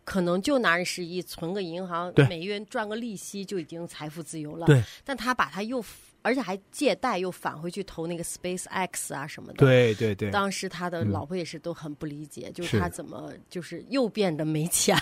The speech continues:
Speaker 1: 了。
Speaker 2: 是。啊，对，没错。
Speaker 1: 嗯。
Speaker 2: 所以说呢，他，你看这种富人的话，他有可能说每天他都过着所谓的拮据的生活，
Speaker 1: 嗯。
Speaker 2: 因为不如我们更富。
Speaker 1: 嗯。
Speaker 2: 但是呢，只要你目标没那么大，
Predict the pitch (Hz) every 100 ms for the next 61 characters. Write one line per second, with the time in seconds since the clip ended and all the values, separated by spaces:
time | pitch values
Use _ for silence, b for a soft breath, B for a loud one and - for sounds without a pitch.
0 | - 147 139 143 143 123 117 131 113 -
1 | 240 226 175 156 160 156 151 131 170 151
2 | 139 165 202 147 120 - 247 135 110 117
3 | 117 107 - 170 151 160 127 104 120 131
4 | 123 104 90 151 165 b b b b -
5 | 139 135 170 127 127 - - 117 139 139
6 | 127 - 135 175 143 139 127 117 110 101
7 | 131 175 175 208 202 220 196 92 90 123
8 | 151 117 B B B - 277 277 - 277
9 | 247 233 - 147 240 311 151 233 285 185
10 | 294 285 120 123 113 90 95 -